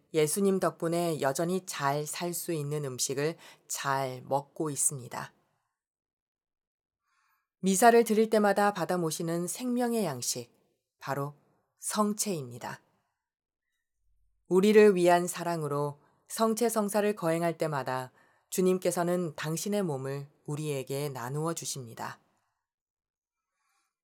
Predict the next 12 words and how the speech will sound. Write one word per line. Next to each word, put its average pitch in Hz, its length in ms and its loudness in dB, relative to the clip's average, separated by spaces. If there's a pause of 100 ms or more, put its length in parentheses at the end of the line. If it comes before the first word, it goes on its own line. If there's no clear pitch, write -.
(140)
빵과 233 440 6
물고기는 151 880 -2 (320)
예수님의 208 500 4
말씀을 170 480 2
들으며 147 680 -4
배고픈 190 500 -2
이들의 160 360 -2
몸에 131 380 -6 (220)
생명을 240 640 -2
주었습니다. 123 760 -6 (2750)
그리스도의 208 760 2
몸은 156 640 -2